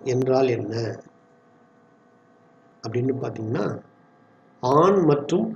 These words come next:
பெண் இன செல்கள் இணைவுற்று இருமைய கருமுட்டையை உருவாக்கி அதிலிருந்து ஒரு புதிய உயிரியை தோற்றுவிக்கும் முறையே பாலினப்பெருக்கம் எனப்படும்.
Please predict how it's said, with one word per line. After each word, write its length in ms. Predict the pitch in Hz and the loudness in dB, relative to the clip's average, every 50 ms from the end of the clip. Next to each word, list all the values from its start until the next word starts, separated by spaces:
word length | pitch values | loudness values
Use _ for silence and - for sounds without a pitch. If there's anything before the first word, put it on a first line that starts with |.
| - - | -6 2
பெண் 220 | - 151 160 190 202 - - | 6 6 6 6 4 0 -2
இன 220 | 160 143 139 147 143 | -2 0 2 2 2
செல்கள் 520 | 143 - - 135 127 120 120 151 185 208 - - | 2 0 0 0 -2 0 0 -2 -2 -2 -4 -4
இணைவுற்று 680 | - 131 135 147 147 143 127 123 110 - - 117 117 131 151 143 - - - - _ _ _ _ _ _ _ - | -2 2 4 4 6 6 4 2 0 -2 -6 -2 0 0 0 -2 -4 -10 -16 -20 _ _ _ _ _ _ _ -10
இருமைய 1080 | 123 123 135 165 175 196 214 214 196 170 156 147 143 139 143 156 180 - - - - - _ - - | -4 4 6 8 8 8 6 4 4 4 4 4 4 4 4 2 2 0 -2 -4 -10 -16 _ -6 0
கருமுட்டையை 680 | 135 139 156 160 160 151 143 - - 139 131 135 156 180 214 - - | 2 4 4 6 4 4 2 2 2 2 2 4 2 2 0 -2 -6
உருவாக்கி 840 | 127 123 135 143 143 139 135 127 120 110 - - - 117 123 131 135 - - _ _ _ _ _ _ _ _ _ _ _ - | -2 -2 2 2 2 2 2 0 0 -2 -6 -8 -8 -6 -6 -6 -6 -10 -14 _ _ _ _ _ _ _ _ _ _ _ -4
அதிலிருந்து 680 | 120 120 127 127 135 131 135 139 143 175 185 190 196 202 180 | -2 -2 0 2 2 4 4 6 6 6 6 6 4 4 4
ஒரு 200 | 147 131 127 120 | 6 6 4 2
புதிய 520 | - - 151 156 160 180 190 196 196 180 | 0 -2 -2 -2 -2 -2 0 2 2 4
உயிரியை 500 | 143 131 135 139 139 139 131 131 135 139 139 135 - | 4 2 2 2 2 2 4 4 4 4 4 -2 0
தோற்றுவிக்கும் 760 | - 127 131 135 - - 127 120 127 123 - - 117 107 104 | 2 4 4 4 2 -4 -6 -6 -6 -8 -6 -6 -6 -6 -4
முறையே 760 | 107 113 120 131 139 135 131 131 135 135 135 139 135 - - - _ _ _ _ _ _ _ _ _ _ _ - | -6 -4 0 4 6 6 8 8 8 8 6 4 0 -2 -8 -12 _ _ _ _ _ _ _ _ _ _ _ 2
பாலினப்பெருக்கம் 960 | 160 170 147 147 143 143 131 131 131 127 - 127 117 117 - - - - - - | 4 6 6 6 4 4 2 2 0 0 -2 -6 -6 -6 -6 -2 -2 -2 0 -2
எனப்படும். 600 | 147 107 107 107 - - - - 113 113 107 | -4 -4 -6 -8 -10 -12 -10 -8 -6 -6 -6